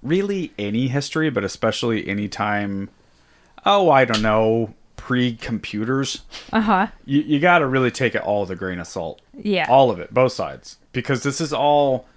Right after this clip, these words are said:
Speaker 2: It's oral
Speaker 1: it's
Speaker 2: history.
Speaker 1: oral history. You're lucky if there's anything written down at all. And you're lucky if it was written down accurately. So a lot of this is, is hearsay at best.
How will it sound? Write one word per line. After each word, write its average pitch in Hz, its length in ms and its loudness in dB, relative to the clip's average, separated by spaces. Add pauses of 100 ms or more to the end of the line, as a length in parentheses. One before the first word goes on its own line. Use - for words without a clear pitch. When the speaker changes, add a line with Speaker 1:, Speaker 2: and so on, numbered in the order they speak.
(640)
Speaker 2:
It's 233 140 0
oral 226 280 6
Speaker 1:
it's 185 80 -2
Speaker 2:
history. 160 340 0
Speaker 1:
oral 202 260 2
history. 165 560 0
You're 139 160 0
lucky 170 380 -2
if 143 100 -4
there's 120 180 -4
anything 123 320 -2
written 110 240 -4
down 92 400 -4
at 92 160 -6
all. 82 440 -8
And 120 100 -4
you're 156 100 2
lucky 165 240 -2
if 143 160 -8
it 147 60 0
was 131 120 -4
written 127 200 -6
down 127 180 0
accurately. - 500 -6 (500)
So 110 380 -2 (180)
a 113 60 -6
lot 143 220 4
of 127 60 2
this 113 180 -4
is, 98 280 -8 (120)
is 101 160 -8
hearsay 98 580 -4
at - 200 -10
best. - 360 -12